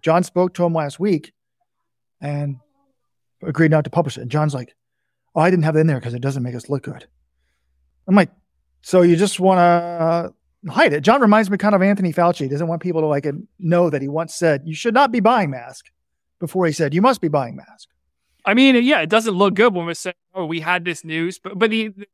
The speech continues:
Speaker 2: reason why we held it is the only condition, that was a condition of getting the interview. Justin would not have granted the interview if he, we didn't agree to hold the story. But, like, the C B C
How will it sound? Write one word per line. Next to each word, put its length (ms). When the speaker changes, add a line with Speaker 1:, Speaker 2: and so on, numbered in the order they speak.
Speaker 2:
reason 380
why 160
we 140
held 240
it 100
is 180
the 60
only 160
condition, 520
that 80
was 120
a 40
condition 440
of 100
getting 220
the 120
interview. 200
Justin 340
would 100
not 140
have 100
granted 320
the 100
interview 340
if 140
he, 160
we 120
didn't 200
agree 220
to 80
hold 180
the 60
story. 400
But, 280
like, 140
the 60
C 220
B 160
C 480